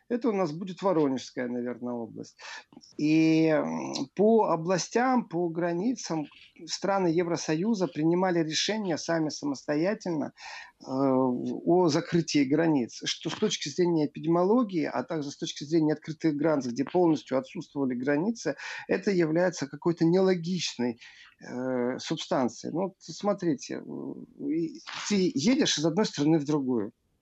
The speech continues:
Бывает такое даже, что город разделен пополам. И никто не спрашивает у тебя паспорт, никто не требует у тебя визу.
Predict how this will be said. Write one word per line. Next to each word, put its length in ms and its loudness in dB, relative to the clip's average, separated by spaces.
Бывает 340 2
такое 220 0
даже, 220 2
что 180 -4
город 400 2
разделен 480 0
пополам. 600 -2
И 540 4
никто 380 0
не 80 6
спрашивает 400 -4
у 40 -12
тебя 140 0
паспорт, 500 -4
никто 260 -8
не 180 -2
требует 380 -2
у 40 -6
тебя 280 0
визу. 560 4